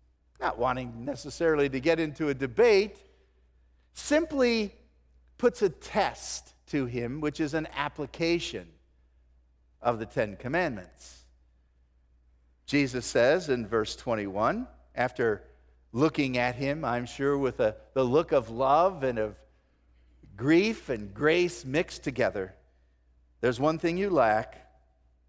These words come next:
Go sell everything you have, give to the poor, and you'll have treasure in heaven. Then come follow me." And Jesus is not saying that the way to eternal life is to sell all of your possessions and purchase them.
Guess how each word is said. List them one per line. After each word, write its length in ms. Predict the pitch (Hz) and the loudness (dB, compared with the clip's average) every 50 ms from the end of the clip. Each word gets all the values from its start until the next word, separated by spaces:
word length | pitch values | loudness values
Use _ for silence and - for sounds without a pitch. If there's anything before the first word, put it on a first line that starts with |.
| _ _ - | _ _ 0
Go 180 | 131 139 151 | 2 2 2
sell 320 | 151 - - 160 147 139 135 | 2 2 4 4 6 6 4
everything 280 | 127 131 135 139 147 | 4 2 0 -2 -4
you 100 | 151 147 | -4 -2
have, 380 | 135 139 123 120 120 117 117 110 | 0 2 2 2 2 0 0 -2
give 180 | 120 123 120 | -4 -4 -2
to 100 | 120 131 | -4 -6
the 100 | 127 131 | -6 -6
poor, 320 | 123 - - 117 101 98 101 | -8 -6 -2 0 0 2 0
and 100 | 104 104 | 0 0
you'll 120 | 101 101 | 0 0
have 160 | 101 95 - | 0 0 -2
treasure 340 | - - 110 98 95 - 104 | -2 -4 -2 -2 -2 -4 -6
in 80 | 98 98 | -6 -4
heaven. 340 | 104 110 98 92 92 87 - - - - - - | -2 -2 -2 -2 -6 -10 -14 -18 -20 -20 -16 -4
Then 220 | - 117 120 117 117 | 0 0 0 0 -2
come 300 | - - 123 101 104 101 | -4 -4 -4 -4 -4 -6
follow 360 | - - 90 87 90 90 92 | -6 -4 -4 -4 -4 -4 -6
me." 260 | 95 98 90 87 - _ _ _ _ _ _ _ _ _ _ _ _ _ _ _ _ _ _ _ _ _ _ _ _ _ _ _ _ - - - _ _ _ _ _ _ _ _ _ _ _ _ | -6 -8 -8 -10 -12 _ _ _ _ _ _ _ _ _ _ _ _ _ _ _ _ _ _ _ _ _ _ _ _ _ _ _ _ -20 -20 -20 _ _ _ _ _ _ _ _ _ _ _ _
And 140 | - 240 220 | -2 -2 0
Jesus 400 | 185 277 294 269 240 262 226 - | 2 2 2 2 0 -2 -2 -2
is 140 | 233 190 170 | -4 -2 0
not 220 | 214 214 214 185 - | 0 0 -2 -2 0
saying 280 | - 208 185 180 175 | 2 2 2 2 2
that 120 | 175 170 160 | 0 0 0
the 80 | 180 | 2
way 200 | 160 180 196 208 | 4 4 4 4
to 120 | 190 196 165 | 4 2 2
eternal 380 | 165 - - 202 196 180 170 | 0 0 -2 -2 0 0 2
life 280 | 165 180 185 180 160 175 | 4 4 4 4 2 -2
is 100 | 165 139 | -6 -6
to 100 | 180 175 | -6 -8
sell 340 | - - - 190 185 185 180 | -4 2 4 4 6 6 6
all 200 | 175 180 185 180 | 6 6 6 4
of 120 | 170 151 | 2 0
your 140 | 170 170 170 | 0 -2 -2
possessions 680 | - - 190 165 190 214 220 208 - 175 156 135 117 147 | -2 -4 -4 0 0 0 0 0 -2 -4 -6 -6 -6 -6
and 160 | 147 139 127 | -6 -8 -6
purchase 440 | - - 202 214 208 - 214 180 - | -2 0 0 0 -2 -4 -12 -14 -14
them. 220 | - - 113 92 | -14 -14 -14 -14